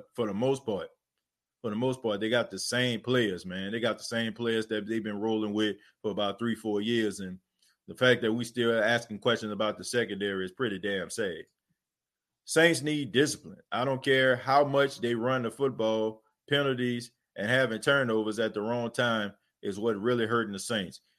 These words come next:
You know what? Uh, one issue is, is, is the holding and the pass interference. It, it, it's not really like it was last year, like, with the holding caused by the offensive line. Like, last year, it was a lot of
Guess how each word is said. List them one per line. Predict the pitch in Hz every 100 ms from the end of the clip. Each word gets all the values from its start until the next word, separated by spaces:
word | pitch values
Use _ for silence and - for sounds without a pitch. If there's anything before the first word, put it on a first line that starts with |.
| _
You | - 196
know | 240 208
what? | 214 220 - - _ _ _ _
Uh, | 147 156 151 - - _ _ _ _ _ _
one | 131 185 220
issue | 180 196 196 151 147
is, | 143 -
is, | 147 151 123
is | 151
the | 156 156
holding | 165 175 165 165
and | 165
the |
pass | 165 165 170 160
interference. | 160 151 180 175 98 98
It, | 151 156
it, | 165 175
it's | 160 160
not | 147 190 139
really | 165 160
like | 147 147 135
it | 135
was | 139 131 127
last | 151 147 135
year, | 131
like, | 127 123
with | 123
the | 104
holding | 95 135 151 120
caused | - 127 123 110
by | 113
the | 107
offensive | 127 127 127 120 98
line. | 131 160 87 - _ _ _ _
Like, | 131 127 - -
last | 113 190 214 -
year, | 151 143
it | 151
was | 139 131
a |
lot | 135 139 135
of | 107